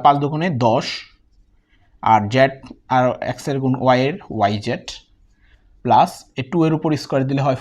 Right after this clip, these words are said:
ফোর, জেড এর উপর স্কয়ার দিলে হয় জেড স্কয়ার। প্রিয় বন্ধুরা, দেখো এখন আমাদের এই জায়গায় কাজ করব, এক্স স্কয়ার মাইনাস, আহ,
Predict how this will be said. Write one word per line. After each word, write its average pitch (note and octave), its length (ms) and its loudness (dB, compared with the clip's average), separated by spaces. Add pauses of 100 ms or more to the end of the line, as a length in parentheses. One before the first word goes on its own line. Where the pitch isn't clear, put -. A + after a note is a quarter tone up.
ফোর, C3+ 240 2 (500)
জেড A#2 180 2
এর B2 80 0
উপর B2 100 -4 (140)
স্কয়ার A#2+ 220 -4
দিলে A2+ 160 -2
হয় F#3+ 160 -2
জেড - 120 -6 (140)
স্কয়ার। - 220 -16 (760)
প্রিয় B2 160 0
বন্ধুরা, G#2 220 -4 (560)
দেখো D3 160 2 (140)
এখন F#3 160 0 (100)
আমাদের C#3+ 240 2 (140)
এই D3 100 4
জায়গায় B2+ 260 4
কাজ - 100 0 (100)
করব, A2 160 -6 (1300)
এক্স - 120 -8 (160)
স্কয়ার A#2+ 300 2 (840)
মাইনাস, B2 420 2
আহ, - 840 -8